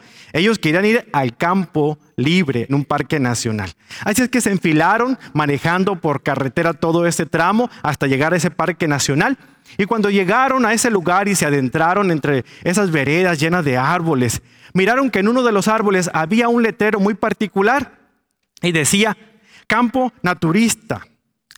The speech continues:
campo naturista". Entonces dijeron, "Mira, vamos ahí porque ahí hay gente como nosotros, gente que quiere estar en contacto con la naturaleza, gente que quiere, eh, de una u otra manera, mm, vivir y disfrutar de ese día soleado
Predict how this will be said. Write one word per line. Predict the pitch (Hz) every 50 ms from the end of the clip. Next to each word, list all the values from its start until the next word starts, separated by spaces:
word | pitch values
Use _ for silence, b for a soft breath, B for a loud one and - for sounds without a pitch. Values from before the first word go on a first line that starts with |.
| b b b b b b _ _
campo | - 190 208 233 233 226 - 233 233 226
naturista". | 190 175 - - 143 139 165 180 160 - - - 143
Entonces | 139 - - 202 220 220 233
dijeron, | 190 208 170 226 226 196 175 156
"Mira, | 202 262 262 262 233 B B B B B B B B B -
vamos | 135 170 226 262 277 285 269 -
ahí | 240 208 208 240 254
porque | 220 262 226 190 - 190
ahí | 185 196
hay | 233 240
gente | - 240 240 220 - 262 220 -
como | 247 226 220 220
nosotros, | 208 175 - 247 285 247 - 269 202 - B B B B
gente | - 220 220 208 277 262
que | 202 208 151 -
quiere | 196 208 240 226
estar | - - 208 214
en | 233 226
contacto | - 190 160 139 - 175 180 180 - 233 214
con | - 220 208 202
la | 185 175
naturaleza, | 175 170 165 - - 160 160 156 156 156 175 220 254 254 233 - 208 156 139 B B B B
gente | - 214 233 226 - 247 190
que | 185 156 135
quiere, | - 180 202 220 233 247 - 180 B B B
eh, | 190 196 190
de | 185 175 170 160 147 151 175
una | 190 214 226
u | 240
otra | - 240 233
manera, | 196 165 156 180 214 233 240 214 B B B
mm, | 190 196 202 214 208 190 175 165 160 156 151 147 151 156 156
vivir | 175 185 185 170 139 165 180 220 254 262 233
y | 220 214
disfrutar | 202 190 - 170 165 143 - 180 190 214 220
de | 202 202
ese | 214 - 220
día | 180 202 233 233
soleado | - - 170 156 165 170 160 156 185 220 196 226 226